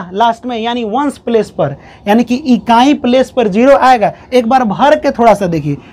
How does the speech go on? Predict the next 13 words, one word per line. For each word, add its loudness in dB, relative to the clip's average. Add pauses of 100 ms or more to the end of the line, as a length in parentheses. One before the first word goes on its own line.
(140)
सिक्स 0
का 0
power 2
अगर 0
आप 0
वन 2
भरते 0
हैं -6
तो -8
आपका 0
six 0
answer -4
होगा। -6